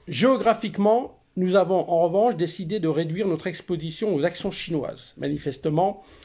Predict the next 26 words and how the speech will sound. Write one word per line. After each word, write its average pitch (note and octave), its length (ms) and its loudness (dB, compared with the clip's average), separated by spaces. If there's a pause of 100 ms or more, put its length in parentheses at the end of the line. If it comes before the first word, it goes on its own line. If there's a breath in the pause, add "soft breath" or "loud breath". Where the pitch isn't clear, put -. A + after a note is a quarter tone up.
(160 loud breath)
les C3 200 -2
handicaps F#3+ 560 0
structurels E3 680 0
stratégiques, A3 800 -6 (500 soft breath)
comme D3+ 420 4
les B2 180 -4
incertitudes D#3 600 -6
politiques F#3+ 500 -4
et D#3 60 0
géopolitiques D#3 680 -2
liées D#3+ 300 -2
à - 20 2
la B2+ 100 0
position D#3 440 -2
de C3 80 -2
Pékin G#3+ 580 0
sur A3 140 -4
la D#3 100 0
crise D#3 220 -6
ukrainienne F#3 420 -2
et F3+ 60 2
surtout C4 580 -4 (480 soft breath)
à B2+ 80 -2
l'avenir F#3 560 4
de D3+ 80 -2
Taïwan, E3+ 560 2